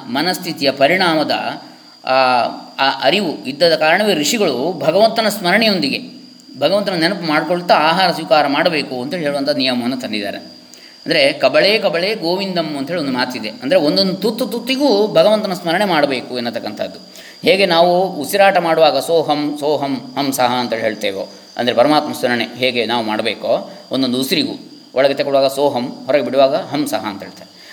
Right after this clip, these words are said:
ಅದೇ ರೀತಿಯಲ್ಲಿ ಒಂದೊಂದು ತುತ್ತು ಊಟ ಮಾಡುವಾಗ ಕೂಡ ಪರಮಾತ್ಮ ಸ್ಮರಣೆಯನ್ನು ಮಾಡುತ್ತಾ,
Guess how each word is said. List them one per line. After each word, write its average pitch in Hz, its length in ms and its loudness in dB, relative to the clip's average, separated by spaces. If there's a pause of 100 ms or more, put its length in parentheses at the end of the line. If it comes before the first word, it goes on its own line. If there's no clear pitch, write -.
(160)
ಅದೇ 190 200 4
ರೀತಿಯಲ್ಲಿ 139 440 0
ಒಂದೊಂದು 185 420 0
ತುತ್ತು 196 320 -4
ಊಟ 156 240 2
ಮಾಡುವಾಗ 120 380 2
ಕೂಡ 110 220 -6
ಪರಮಾತ್ಮ 131 640 -2
ಸ್ಮರಣೆಯನ್ನು 110 460 -6
ಮಾಡುತ್ತಾ, 113 420 0